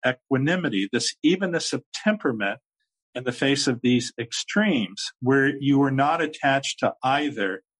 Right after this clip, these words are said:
And it also, in some ways, relates to this concept of wabi-sabi. I'm not sure if you're familiar with that. It's a Buddhist and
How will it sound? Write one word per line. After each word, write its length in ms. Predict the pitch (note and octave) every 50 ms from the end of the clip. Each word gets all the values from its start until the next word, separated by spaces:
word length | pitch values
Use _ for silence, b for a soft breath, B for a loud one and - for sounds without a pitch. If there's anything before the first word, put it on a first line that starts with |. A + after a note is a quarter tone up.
| _ _ _ _ _ _ _ _ _ _ _ _ _ _
And 360 | - B2+ C3+ C3+ C3+ C3+ C3+ C3+ _
it 140 | E3 E3+ F3+
also, 600 | G3 G#3 A3+ - - - G3 F3 E3 E3 D#3+ -
in 120 | - D3+ D3
some 320 | - - - D3 D3 C#3
ways, 480 | C3+ B2 A#2 A#2 B2 C#3 C3 - - - _ _ _ _ _ _ _ _ -
relates 520 | F3 D3+ C#3+ C#3+ C#3+ C#3+ D3 D3 - -
to 140 | - - D3
this 180 | B2+ C3 B2 -
concept 720 | - - - C#3 C#3 C#3 C#3 C#3 - - B2+ B2+ B2+ - _ _ -
of 200 | A#2+ A2+ A#2 A#2 - -
wabi-sabi. 920 | A#2 A#2+ B2 B2+ B2 B2+ A#2+ - - D#3+ D#3+ D#3 D3 C3 G#2 F2+ - _ _ _ _ _ _ _ _ -
I'm 120 | - - - _ -
not 160 | A#2 A#2 -
sure 180 | - - A#2 G#2+
if 160 | G#2+ - -
you're 80 | G2+ F#2
familiar 440 | - - G#2+ G2+ G2 G2+ G#2+ A2+ A#2
with 160 | A2+ A2+ -
that. 240 | - B2+ C#3 G3+ -
It's 180 | - C3 - -
a 60 | C#3+
Buddhist 680 | B2+ B2 - F#3+ G3+ F#3 D3 A2+ - - - - - -
and 320 | - D#2+ A2+ A#2+ A#2+ A2+